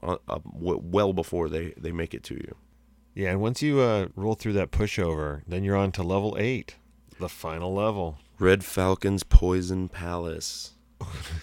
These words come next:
Speaker 2: All right. I just referred to it as the alien's lair,
Speaker 1: Yeah,
Speaker 2: but
Speaker 1: well,
Speaker 2: Poison Palace.
Speaker 1: w-, if you would read the damn instruction book, then you would know.
Speaker 2: I, I prefer Poison Palace. It's
Speaker 1: It's,
Speaker 2: nice.
Speaker 1: it's, it's got a little ring to it,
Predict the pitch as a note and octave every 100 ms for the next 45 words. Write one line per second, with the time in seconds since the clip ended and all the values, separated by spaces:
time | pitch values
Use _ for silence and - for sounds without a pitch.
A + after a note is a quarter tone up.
0 | - - - - _ - - - - -
1 | _ _ _ _ _ - A2 G#2 B2+ A2
2 | C#2 - - G#2+ A#2 F2 - F#2+ E2 E2+
3 | D2+ D2 D#2 A#2 G#2 F2 E2+ F2+ G2 B2
4 | B2+ A#2+ G#2+ F#2+ - - D#2 F2+ - -
5 | - C3+ C#3 A#2+ G#2 A#2+ A#2+ - - -
6 | - G#2 - - - A#2 G#2 F#2+ B2+ B2
7 | F#2 G2+ A2 E2+ G#2+ G#2 - D#2+ E2 -
8 | - E2+ E2+ - - - - _ - G2+
9 | C#3 A#2 A#2 E3+ C#3+ E3+ - G#2+ A2 F2+
10 | D#2+ G2+ E2 - F2+ - - - D2 -
11 | - B2 - A2 G2+ F2+ F2 F2+ F2 F#2+
12 | G2+